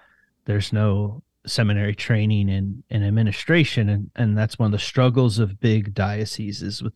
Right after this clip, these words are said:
big parishes is that you, the, the priest can't actually meet anybody <laughs> because he, he just doesn't have the time, which is fair and, and absolutely, uh, justified, I think. But I,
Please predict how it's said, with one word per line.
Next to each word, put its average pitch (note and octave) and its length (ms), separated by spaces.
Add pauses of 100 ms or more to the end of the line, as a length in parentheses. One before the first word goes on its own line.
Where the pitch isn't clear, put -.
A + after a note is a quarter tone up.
big G#2 280
parishes G#2+ 640
is A2+ 140
that A2 160
you, A2+ 140 (120)
the, B2 160 (280)
the A2+ 220
priest - 580
can't A#2+ 260
actually G#2+ 320
meet G#2+ 320 (140)
anybody A#2 640 (240)
<laughs> - 240
because C3 300
he, A#2+ 160 (120)
he B2 120
just A#2+ 180
doesn't A2 180
have G2+ 120
the G2+ 80
time, G3 260
which C#3+ 180
is C#3+ 140
fair A#2 480
and, A#2+ 340
and A#2 160
absolutely, A2 800 (480)
uh, G#2 240
justified, G#2 720
I G#2+ 80
think. G#2 340 (140)
But B2 300 (640)
I, C#3 180